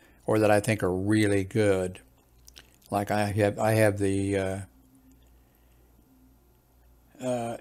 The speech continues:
F Z three hundred camera. Um, this item here, I, was a nice item. I see it's no longer available. I did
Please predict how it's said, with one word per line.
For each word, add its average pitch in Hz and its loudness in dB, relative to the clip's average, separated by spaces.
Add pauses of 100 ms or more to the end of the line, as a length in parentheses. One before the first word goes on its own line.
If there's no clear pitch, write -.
F 131 4
Z 117 4
three 113 -2
hundred 107 0
camera. 113 -2 (1000)
Um, 110 -6 (3250)
this 113 -6
item 110 -4
here, 151 0
I, 110 -2
was 110 -2
a 117 -4
nice 120 -2
item. 139 2
I 110 0
see 110 -2
it's 110 -2
no 113 -2
longer 110 0
available. 104 -2 (1160)
I 107 -2
did 110 2